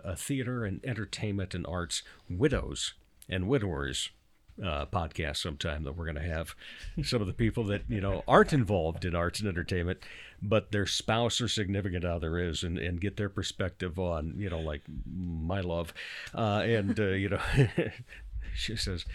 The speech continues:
you know, because she was supportive of this from the, the, the get-go. She thought it would go three episodes. This will be number one fifty-eight. Uh, <laughs> uh, Matt, uh, so, uh, let's, let's talk i-, in terms of, uh, besides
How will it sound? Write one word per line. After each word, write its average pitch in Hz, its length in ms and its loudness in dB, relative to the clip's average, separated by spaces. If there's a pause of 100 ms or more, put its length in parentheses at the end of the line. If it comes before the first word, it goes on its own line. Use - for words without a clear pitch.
(240)
you 98 100 -2
know, 80 120 0
because 85 400 -2
she 139 200 2
was 131 160 0
supportive 87 400 -2
of 82 140 -2
this 82 160 -2
from 80 220 -2
the, 80 100 -2 (180)
the, 87 220 -4
the 92 140 -4
get-go. 85 420 -2
She 90 160 -4
thought 85 200 -4
it 78 60 -4
would 80 120 -4
go 76 100 -2
three 90 300 -2
episodes. 90 480 -4
This 98 180 -4
will 95 80 -6
be 92 80 -2
number 87 240 -2
one 80 200 -2
fifty-eight. 80 520 -4 (460)
Uh, 143 220 10 (300)
<laughs> 202 460 8 (520)
uh, 131 240 8
Matt, 127 400 4
uh, 104 320 2
so, 110 440 2
uh, 98 540 2
let's, 101 240 -2
let's 107 240 -2
talk 120 320 0
i-, - 20 2
in 101 260 -2
terms 107 380 0
of, 87 220 -4
uh, 90 240 0
besides 117 1080 -2